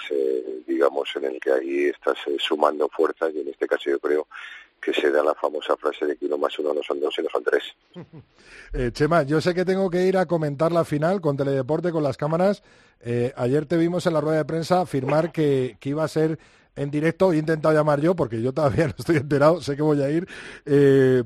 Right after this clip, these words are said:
Speaker 2: pero, eh, que casi seguro, ¿no? Eh, me, a mí me han podido <laughs> decir desde, desde Teledeporte, mi compañero Javi López, casi seguro que va a ir en directo. No sé si tienes tú la certeza de, de que va a ser así.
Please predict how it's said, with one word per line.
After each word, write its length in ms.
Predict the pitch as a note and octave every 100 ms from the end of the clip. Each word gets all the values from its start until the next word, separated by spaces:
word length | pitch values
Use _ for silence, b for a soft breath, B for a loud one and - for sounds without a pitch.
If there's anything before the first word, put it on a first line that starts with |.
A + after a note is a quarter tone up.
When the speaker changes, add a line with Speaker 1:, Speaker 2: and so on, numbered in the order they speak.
| G2+
Speaker 2:
pero, 600 | C3+ C3 B2+ B2+ B2 C3
eh, 280 | B2 A#2+ A#2
que 140 | C3
casi 260 | B2 D3 C#3+
seguro, 360 | - C3+ G#3 C#3
¿no? 200 | D3+ F3+
Eh, 160 | C3
me, 220 | C3 C#3 -
a 120 | -
mí 120 | C3+
me 100 | D#3
han 100 | D#3+
podido 240 | D3+ D#3 D3+
<laughs> 0 |
decir 320 | D#3+ A#2+ D#3
desde, 380 | C#3+ C3 C#3+ C3+ B B B
desde 220 | A#2 C#3
Teledeporte, 560 | B2+ C#3+ C3 A#2 D3 D#3+
mi 80 | D#3
compañero 360 | C3+ C3 C#3+
Javi 220 | C3+ C#3+ C3+
López, 220 | D3 D3+
casi 240 | D3+ C#3
seguro 320 | C#3 B2 C#3 D3+
que 80 |
va 80 | C#3
a 40 | C#3+
ir 60 |
en 100 | C#3
directo. 460 | C3+ C3+ C#3 E3+ F#3 b b
No 140 | A#2 C3
sé 120 | D3+
si 120 | D#3
tienes 260 | D3+ D3+ -
tú 100 | D3+
la 100 | C#3
certeza 480 | C#3 B2 G3 - B2
de, 220 | A#2 G#2+
de 160 | A2+
que 40 | A#2
va 100 | B2+
a 20 |
ser 140 | A#2+ C3
así. 260 | A#2+ F#3+